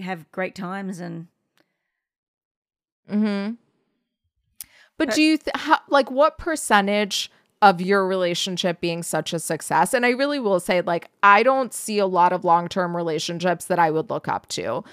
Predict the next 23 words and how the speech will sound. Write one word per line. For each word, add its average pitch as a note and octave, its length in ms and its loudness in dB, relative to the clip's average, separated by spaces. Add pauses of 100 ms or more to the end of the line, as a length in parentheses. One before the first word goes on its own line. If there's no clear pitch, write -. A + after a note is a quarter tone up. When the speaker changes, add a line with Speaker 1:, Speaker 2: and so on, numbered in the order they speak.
(120)
Speaker 2:
Like, G#3 160 2
uh, G#3+ 140 6
growing A#3+ 440 2
up, G3 280 0
I F3+ 140 4
didn't F3+ 220 0
h-, F3 200 -8
have E3+ 160 2
a D#3+ 60 -4
single D3+ 380 -6
one. C3+ 300 -4
Like, F3+ 240 0
I F3+ 180 6
thought F#3 200 4
it E3 100 0
wasn't D#3+ 280 -4
even D#3 200 -8
a D#3 80 -6
real D3+ 280 -4
thing. D3+ 240 -6
Like, D3+ 260 -4
I F3+ 120 4
remember G#3 640 2